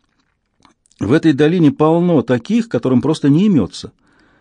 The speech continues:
Возомнили, что Кемси и Маклей — Париж, Лондон или Москва. А стоит тебе приехать из Сиднея, так все наперебой пытаются подсунуть тебе в жены свою дочку.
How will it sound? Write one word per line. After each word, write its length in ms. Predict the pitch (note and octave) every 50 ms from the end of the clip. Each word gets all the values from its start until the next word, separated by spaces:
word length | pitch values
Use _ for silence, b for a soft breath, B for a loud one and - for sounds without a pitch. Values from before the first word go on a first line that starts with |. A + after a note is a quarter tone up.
| _ _ _ _ _ _ _ _ _ _
Возомнили, 540 | G2 A2+ B2 B2 C3+ C3+ D3+ F#3+ G#3 F#3+ D3
что 200 | - - C3 -
Кемси 440 | - C3+ D3+ E3 D#3+ C#3+ - -
и 40 | C#3+ C3+
Маклей — 380 | C3 B2 B2 B2 D3 D#3+ D#3
Париж, 720 | - - A#2 A2 A#2+ E3 G#3+ G#3+ - - - - - - -
Лондон 500 | F#2+ G#2+ D3 G3 G#3+ G3+ F#3 E3+ F#3 F3+
или 160 | C3+ D#3 D#3
Москва. 460 | D#3+ D3+ C#3 - - A#2+ A2 F2+ D#2 - _ _ _ _ _ _ _ _ _ _ -
А 100 | A2 A#2
стоит 300 | - - D#3+ D3+ - -
тебе 160 | D3 C#3+ C#3
приехать 440 | C#3 D3 D3 D3 C#3+ - - - C#3
из 120 | C3+ -
Сиднея, 420 | - G#3+ F#3 D#3+ B2 F#2 D#2+ - _ _ _ _ _ _ _ _ _ _ _ _ _
так 160 | - D3 -
все 340 | - - - - - A3+ B3
наперебой 560 | A#3 A3 E3+ - F3 E3+ F#3 F#3 E3+ F3+ D3+
пытаются 520 | C3+ - C#3+ - D#3+ D3+ C#3+ C3+ - - B2
подсунуть 580 | - D3 C#3+ C#3 - - D#3 C3+ A#2+ A2+ -
тебе 180 | - A#2+ A#2+ B2+
в 80 | A2 G#2
жены 240 | B2+ E3+ G#3+ G#3+
свою 260 | F3 - C3 D3 E3 D3+
дочку. 420 | A2+ G2 E2 - - - -